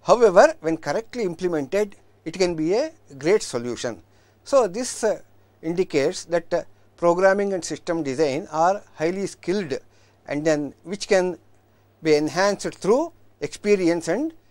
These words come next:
programming as programming jobs. Okay, so in summary, a design pattern is a standard solution to a common programming problem,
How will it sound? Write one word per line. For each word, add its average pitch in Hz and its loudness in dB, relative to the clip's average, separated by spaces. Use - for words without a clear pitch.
programming 143 2
as 117 -8
programming 135 -4
jobs. 104 -4
Okay, 208 0
so 190 2
in 196 -8
summary, 196 2
a 156 -8
design 175 -2
pattern 160 -2
is 220 -4
a 151 -6
standard 185 -2
solution 180 -4
to 156 -2
a 131 -2
common 170 0
programming 147 -2
problem, 196 -4